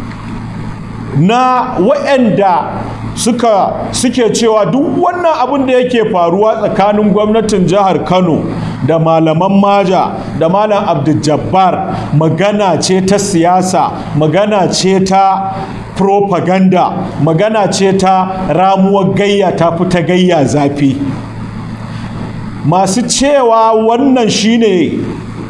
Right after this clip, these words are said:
makasudin abin da yake yasa Abdul Jabbar yake prison, makasudin da yasa duk aka yi wa Malam Abdul Jabbar wannan abubuwan da aka mai.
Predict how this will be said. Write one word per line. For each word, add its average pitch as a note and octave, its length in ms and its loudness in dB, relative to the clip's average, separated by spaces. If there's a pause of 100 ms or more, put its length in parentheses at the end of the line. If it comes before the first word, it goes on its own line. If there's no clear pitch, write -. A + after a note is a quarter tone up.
(280)
makasudin C4 880 0 (960)
abin A#3 420 2
da G3 80 2
yake G#3 600 2
yasa G#3 560 0 (580)
Abdul E3 280 0
Jabbar D#3 360 2
yake F3+ 380 0
prison, F3+ 400 2 (500)
makasudin A3 800 0
da F#3 60 2
yasa G#3 400 2 (460)
duk - 120 0 (240)
aka A#3+ 300 -2
yi G3 100 0
wa E3+ 140 2
Malam G3 360 0
Abdul C#3+ 240 0
Jabbar C3+ 320 0
wannan F#3 560 2
abubuwan E3+ 540 0
da - 140 -2
aka D#3 260 -2
mai. A#2 160 -2